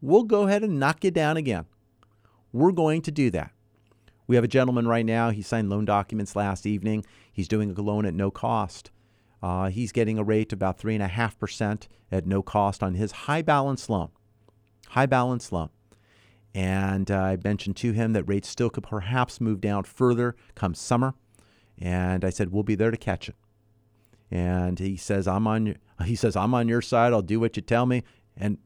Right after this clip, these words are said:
that's not necessarily exactly what I like to hear, because I want you to be your decision. I want you to understand it.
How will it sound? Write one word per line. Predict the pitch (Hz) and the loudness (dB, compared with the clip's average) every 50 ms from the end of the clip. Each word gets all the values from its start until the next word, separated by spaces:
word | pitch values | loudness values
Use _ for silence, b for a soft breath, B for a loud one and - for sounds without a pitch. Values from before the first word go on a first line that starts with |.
| _ _ | _ _
that's | - 123 143 - - | -6 -6 -6 -2 -2
not | 165 131 85 | -2 0 0
necessarily | 117 135 - - - - - 131 135 131 131 123 113 | -2 -2 -4 -4 -6 -4 0 0 2 2 2 2 0
exactly | 110 101 95 92 - 147 160 180 - - 170 | -2 -2 -4 -2 0 0 0 2 0 0 0
what | 127 123 117 | 2 2 2
I | 113 | 2
like | 107 110 107 - | 2 2 0 -2
to | - 110 | -4 -6
hear, | 98 123 139 | -4 -4 -4
because | 147 170 - 139 127 | -2 -2 -2 0 0
I | 143 | 0
want | 147 160 175 170 - | 0 0 -2 -4 -4
you | - 170 | -4 -4
to | 156 | -4
be | 156 170 | -4 -4
your | 160 151 151 151 151 | -4 -2 -2 -2 -2
decision. | 147 - - 156 143 131 123 107 | -4 -4 -2 -2 -2 -2 -2 -2
I | 101 | -2
want | 104 110 104 | -2 -2 -4
you | - 113 | -4 -4
to | 117 | -2
understand | 113 110 107 - - - 131 131 123 113 85 | -2 -2 -4 -6 -4 -2 -2 0 0 0 -2
it. | - - | -4 -8